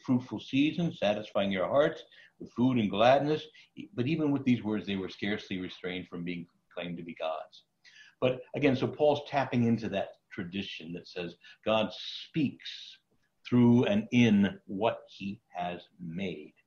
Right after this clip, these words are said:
Okay? <clears throat> I think I mentioned this to you before. How does God create?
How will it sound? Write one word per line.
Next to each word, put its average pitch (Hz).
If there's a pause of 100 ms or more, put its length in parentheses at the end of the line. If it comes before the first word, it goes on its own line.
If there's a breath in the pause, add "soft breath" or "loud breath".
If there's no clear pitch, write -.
(160)
Okay? 208 (800)
<clears throat> -
I 175
think 196
I 151
mentioned 147
this 107
to 117
you 101
before. 127 (1500 soft breath)
How 185
does 240
God 160
create? 113